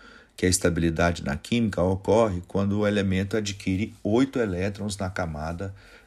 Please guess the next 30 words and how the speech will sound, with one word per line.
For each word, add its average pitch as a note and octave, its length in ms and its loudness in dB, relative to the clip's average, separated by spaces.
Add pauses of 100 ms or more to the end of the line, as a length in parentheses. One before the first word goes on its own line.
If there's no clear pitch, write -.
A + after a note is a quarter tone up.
de F#2 140 -2
valência, F#2 680 2 (880)
com C#3 160 6
exceção B2+ 720 4 (180)
de A#2+ 100 2
alguns F2+ 360 2
poucos, - 720 0
um G2 140 2
deles E2 320 4
é E2+ 80 2
o D#2+ 100 0
hidrogênio, G2+ 680 2 (260)
né, F#2 260 -4 (580)
que - 120 -6
precisa G#2+ 500 2
só B2 300 4
de C3+ 140 -2
dois A2 340 2
elétrons F#2+ 520 2
para - 160 -2
se - 140 0
estabilizar, G2 760 0
porque G#2+ 260 -6
ele A2+ 100 -4
vai G#2+ 180 2
seguir G2+ 540 0 (400)
o A2+ 60 4
único A2+ 380 4
gás G2 340 2
nobre, F2+ 480 0